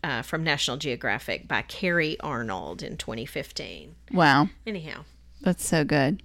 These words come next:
Speaker 2: Well, I've seen one of these. I saw one in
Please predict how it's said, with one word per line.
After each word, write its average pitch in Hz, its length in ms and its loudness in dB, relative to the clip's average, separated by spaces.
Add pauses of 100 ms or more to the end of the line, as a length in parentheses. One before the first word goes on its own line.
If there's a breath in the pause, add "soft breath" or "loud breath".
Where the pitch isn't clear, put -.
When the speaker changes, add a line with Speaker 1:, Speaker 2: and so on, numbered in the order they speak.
(640 loud breath)
Speaker 2:
Well, 220 320 12
I've - 220 10
seen 294 280 10
one 247 140 12
of 160 80 8
these. 156 760 4 (100)
I 202 120 10
saw 214 320 10
one 214 440 8
in 190 680 6